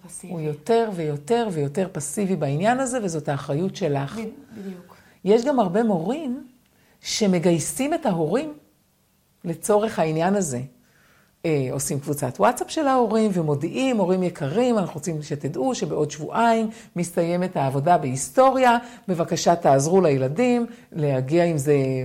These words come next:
Speaker 2: אה, מוכנים בזמן", ובעצם ה-, גם המורה מגייס את ההורה להיות אקטיבי בעניין הזה. ככל שאנחנו יותר אקטיביים כהורים, הילד יותר פסיבי, הוא פשוט לא לוקח על זה אחריות, שומט את זה לגמרי מעצמו,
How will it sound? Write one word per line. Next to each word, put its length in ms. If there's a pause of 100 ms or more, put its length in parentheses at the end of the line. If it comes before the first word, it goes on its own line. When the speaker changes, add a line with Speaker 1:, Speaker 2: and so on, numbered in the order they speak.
(120)
Speaker 2:
אה, 160
מוכנים 420
בזמן", 500
ובעצם 360
ה-, 100 (220)
גם 200
המורה 380 (400)
מגייס 720
את 140
ההורה 420 (120)
להיות 280
אקטיבי 640
בעניין 460
הזה. 260 (1300)
ככל 280
שאנחנו 420
יותר 260
אקטיביים 440
כהורים, 560 (220)
הילד 340
יותר 280
פסיבי, 380
הוא 120
פשוט 240
לא 120
לוקח 320
על 100
זה 100
אחריות, 520 (320)
שומט 520
את 100
זה 100
לגמרי 440
מעצמו, 600